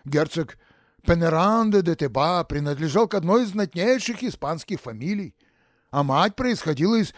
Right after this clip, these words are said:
древнешотландского рода Кирпатрик Гласборн, родственного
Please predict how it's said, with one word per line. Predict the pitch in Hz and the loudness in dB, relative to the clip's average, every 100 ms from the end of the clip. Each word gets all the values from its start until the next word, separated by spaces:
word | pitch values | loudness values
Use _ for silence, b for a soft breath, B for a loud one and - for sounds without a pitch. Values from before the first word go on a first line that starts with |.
| B | B
древнешотландского | 135 151 170 220 202 214 147 135 175 - 196 147 | -4 2 2 2 0 -2 -2 -4 -4 -4 0 2
рода | 170 175 147 b b b b - | 0 0 -4 b b b b -2
Кирпатрик | 170 151 - 190 - 180 - - _ | 0 0 -4 -6 -4 -8 -8 -18 _
Гласборн, | 135 147 139 175 170 156 156 - - _ _ _ _ _ _ _ | -6 -2 0 0 -2 -4 -6 -8 -20 _ _ _ _ _ _ _
родственного | 180 156 156 - 202 214 202 175 | 2 2 2 -2 -4 0 2 0